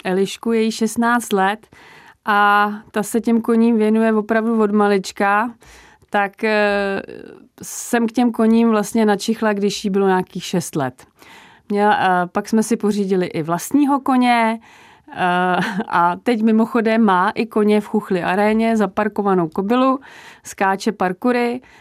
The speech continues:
eh, teď se dostala i na tu dostihovou školu, takže v rámci vlastně dcery jsem ty koně už měla trošku načetlý, neříkám úplně takhle, ale kůň tam byl.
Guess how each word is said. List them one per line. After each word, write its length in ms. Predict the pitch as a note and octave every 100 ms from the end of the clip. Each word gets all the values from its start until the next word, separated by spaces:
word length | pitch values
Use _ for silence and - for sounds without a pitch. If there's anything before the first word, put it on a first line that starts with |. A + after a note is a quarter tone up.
| -
eh, 200 | - G3
teď 200 | F#3 G#3+
se 100 | A#3
dostala 440 | G#3 G#3+ A3 G#3 G3+
i 80 | G3
na 120 | F#3+
tu 100 | G#3
dostihovou 500 | G3+ - A3+ F#3+ D#3+
školu, 340 | - A3 A3
takže 280 | A3 A3 A#3
v 40 |
rámci 380 | A3+ B3 C4+ B3+
vlastně 360 | G#3 F#3+ E3 D#3
dcery 500 | - A3 C4 D#4 D#4+ -
jsem 380 | - G#3+ G#3+ G#3+
ty 140 | A#3
koně 360 | A#3 A3+ G#3+ -
už 200 | F#3+ -
měla 360 | G3+ F#3+ F#3+
trošku 540 | F#3 G3 - F#3+ E3+ E3+
načetlý, 520 | E3+ - G#3 A3 G#3
neříkám 420 | F#3 G#3 G3+ F#3+
úplně 540 | G3 F#3 G3 F#3+ F#3 F3+ - - - _
takhle, 500 | G3+ G3+ G3 G#3+ G#3+
ale 580 | - G3 G3 G3 F#3+ F#3+ - F3+ -
kůň 220 | A#3+ G#3+
tam 280 | G3+ F3 E3
byl. 400 | F3 F#3 A3+